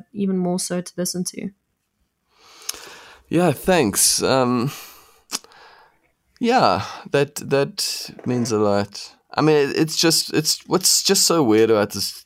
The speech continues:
Speaker 2: journey we've been on, right, is, like, like I said in the beginning, I was like, "If we ever make it to, like, f-,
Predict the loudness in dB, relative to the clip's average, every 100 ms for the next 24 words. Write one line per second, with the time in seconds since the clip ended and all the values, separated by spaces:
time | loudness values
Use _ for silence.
0 | _ 0 2 2 0 0 -2 0 0 2
1 | 0 0 -2 -4 -4 -4 -6 -14 -20 -20
2 | -20 -12 -4 -2 -2 0 2 2 0 -2
3 | -2 0 2 0 -2 -4 -8 -10 -10 -2
4 | -2 0 0 0 2 0 0 -2 -4 -6
5 | -4 -4 -6 -8 -14